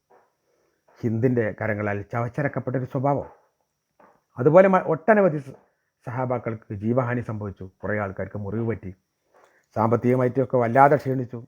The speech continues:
ഷൈബ് അബി താലിബിൽ പട്ടിണി കിടന്നു. ഇതൊക്കെ ഉണ്ടാകുമ്പോഴും സത്യനിഷേധികളായ ആൾക്കാർ യാതൊരു ബുദ്ധിമുട്ടും ഇല്ലാതെ അങ്ങനെ, ഒരു കൂസലും ഇല്ലാതെ അങ്ങനെ പോവാണല്ലോ എന്നൊരു തോന്നലുണ്ടാവരുത്. ഫസ്ബിർ ലി ഹുക്മി റബ്ബിക്,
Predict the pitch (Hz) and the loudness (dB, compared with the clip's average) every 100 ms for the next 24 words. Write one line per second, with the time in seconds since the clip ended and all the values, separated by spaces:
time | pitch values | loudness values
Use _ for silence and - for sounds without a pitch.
0 | _ _ - _ - 123 147 139 139 143 | _ _ -20 _ -2 2 2 2 2 2
1 | 135 131 131 131 180 156 127 110 - _ | 2 0 -2 0 2 4 2 -2 -12 _
2 | _ _ _ _ _ _ _ _ - 214 | _ _ _ _ _ _ _ _ 2 4
3 | 254 - 269 381 - _ _ _ - 139 | 4 4 2 2 -2 _ _ _ -4 4
4 | 131 131 123 120 113 - _ _ _ - | 4 4 0 -2 -4 -14 _ _ _ -10
5 | 139 277 285 254 240 226 190 147 135 120 | 0 2 4 4 4 4 4 4 0 -2
6 | 120 110 110 110 110 107 107 110 104 101 | -4 -2 -2 -4 -6 -8 -10 -10 -8 -8
7 | 98 92 92 90 - _ _ _ _ 110 | -6 -8 -10 -14 -20 _ _ _ _ -6
8 | 110 - 107 120 110 98 95 90 87 87 | -6 -4 -4 -2 -4 -4 -6 -8 -14 -12
9 | 92 90 90 87 _ _ _ _ _ _ | -12 -12 -16 -20 _ _ _ _ _ _
10 | - 113 135 131 123 135 139 107 98 107 | -2 4 4 4 0 0 0 0 -4 -6
11 | 175 - 269 208 170 170 185 135 104 95 | -8 -4 -2 -2 -4 -4 0 0 -2 -10